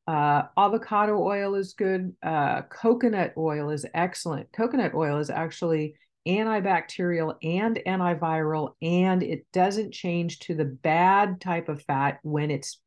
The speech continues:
placed at high heat, which many others can be. Uh, so it's a, a great oil to use for a lot of purposes.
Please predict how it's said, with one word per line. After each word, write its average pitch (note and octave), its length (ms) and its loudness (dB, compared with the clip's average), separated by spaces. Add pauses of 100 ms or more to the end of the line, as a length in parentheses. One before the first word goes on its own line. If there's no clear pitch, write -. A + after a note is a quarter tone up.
(120)
placed D3 300 0
at D3 80 -6
high D#3+ 320 0
heat, D3 520 -2
which C#3+ 220 -8
many D#3+ 260 0
others D#3 380 0
can E3 360 -4
be. C#3+ 260 -4 (460)
Uh, D3+ 180 2
so D3+ 220 0
it's D3+ 140 0
a, D#3 100 0
a E3 140 -2
great E3+ 480 2
oil C#3+ 300 -2
to C#3 120 -6
use C#3 300 -2
for D3 160 -6
a D3+ 40 -2
lot D3 280 2
of C#3+ 120 -4
purposes. - 680 -6